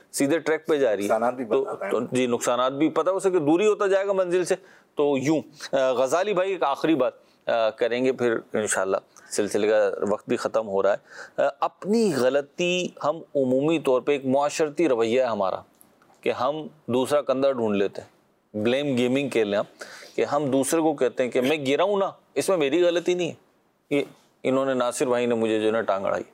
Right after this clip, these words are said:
Speaker 1: میں تو بھائی یوں پرواز کرتا، حسین بھائی نے میرے پر کتر دیے،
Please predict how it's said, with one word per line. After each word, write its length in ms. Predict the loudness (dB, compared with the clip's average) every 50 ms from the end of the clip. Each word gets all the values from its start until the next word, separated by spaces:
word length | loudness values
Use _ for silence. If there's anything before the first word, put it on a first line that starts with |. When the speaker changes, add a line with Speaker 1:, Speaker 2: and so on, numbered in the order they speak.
| _ _ _ _ -20 -20 -20 -20 -20 _ _ -2
Speaker 1:
میں 300 | 0 0 2 2 0 0
تو 160 | 0 0 -2
بھائی 280 | 0 0 0 0 0 0
یوں 160 | 0 0 0 0
پرواز 420 | 0 0 0 0 0 0 -2 -2
کرتا، 420 | 0 0 0 0 0 0 2 2 0 -2 -4
حسین 300 | -4 -2 0 0 0 2
بھائی 160 | 2 0 2
نے 100 | 2 2
میرے 180 | 2 2 2 2 0 -6 _ _
پر 140 | -4 -4 -2
کتر 320 | -2 -2 -2 0 0 0 2
دیے، 260 | 0 -2 -4 -4